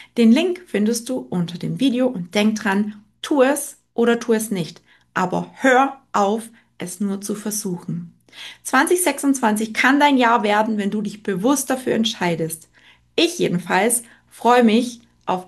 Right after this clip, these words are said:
alles, was nächstes Jahr noch so kommt, wünsche dir erstmal frohe Weihnachten und vor allem auch stressfreie Weihnachtsfeiertage und natürlich einen ganz wundervollen Übergang ins neue Jahr. Wir hören und sehen uns nämlich erst wieder, wie gesagt, am zweiten ersten sechsundzwanzig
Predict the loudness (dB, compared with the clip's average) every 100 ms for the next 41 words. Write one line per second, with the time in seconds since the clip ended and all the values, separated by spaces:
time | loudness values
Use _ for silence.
0 | -2 -2 -2 -4 -2 -2 -2 -4 -2 0
1 | 0 0 -6 -4 -2 -2 -4 -10 -20 -2
2 | 0 2 0 2 2 2 0 -2 -2 -4
3 | -8 -2 4 6 6 2 2 0 -2 0
4 | 0 -2 -14 -20 _ 0 2 0 -2 0
5 | 0 -2 -4 -6 -10 -8 -4 -4 -4 -8
6 | -6 -4 -4 0 0 0 -4 -4 0 0
7 | 0 -2 2 0 -2 -18 _ 0 0 -2
8 | -4 -4 -6 -8 -4 -2 -2 -2 -4 -8
9 | -8 -4 -2 -4 -6 -8 -6 -4 -4 -4
10 | -6 -6 -14 _ -6 -4 -4 -8 _ -8
11 | -4 -4 -4 -4 -8 -10 _ -20 -20 0
12 | 4 6 6 4 4 2 4 4 4 2
13 | 0 -2 -2 -6 -4 -6 -4 -4 -6 -8
14 | -6 -6 -6 -14 -8 -4 0 0 0 0
15 | 0 -2 -6 -4 -4 -2 -2 0 0 0
16 | -2 -4